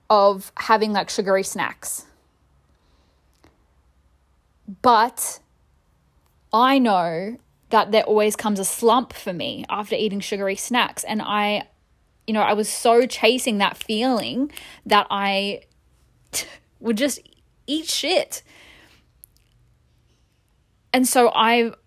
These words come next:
I, I sat down with myself and I was like, "Okay, what is my vision for my body? How do I want to feel within my body?" And I wanna have a more stable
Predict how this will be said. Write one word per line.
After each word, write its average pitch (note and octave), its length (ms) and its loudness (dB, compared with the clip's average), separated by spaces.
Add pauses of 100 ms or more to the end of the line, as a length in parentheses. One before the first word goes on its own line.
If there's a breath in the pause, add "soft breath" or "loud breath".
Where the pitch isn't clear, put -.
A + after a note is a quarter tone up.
(140)
I, A3 260 2
I A3 120 -4
sat B3+ 360 -2
down B3 180 4
with A3 100 -2
myself G3 380 0
and G#3+ 40 -8
I - 20 -6
was G#3 80 -8
like, F#3+ 120 -2
"Okay, F#3+ 240 -4
what G3+ 380 2
is A#3 240 2
my G3+ 240 2
vision F#3 560 0
for F#3+ 680 2
my F#3 220 -2
body? D#3 580 -4 (200 loud breath)
How A3 260 4
do D4+ 120 4
I C#4+ 100 4
want G#3+ 280 -2
to G#3+ 100 -2
feel A3 760 0
within G#3+ 320 0
my F#3+ 160 0
body?" D#3+ 500 -2 (260 loud breath)
And C4 120 4
I - 20 4
wanna C#4 240 4
have C#4 340 0
a A#3 100 -2
more A#3 500 2
stable B3 800 2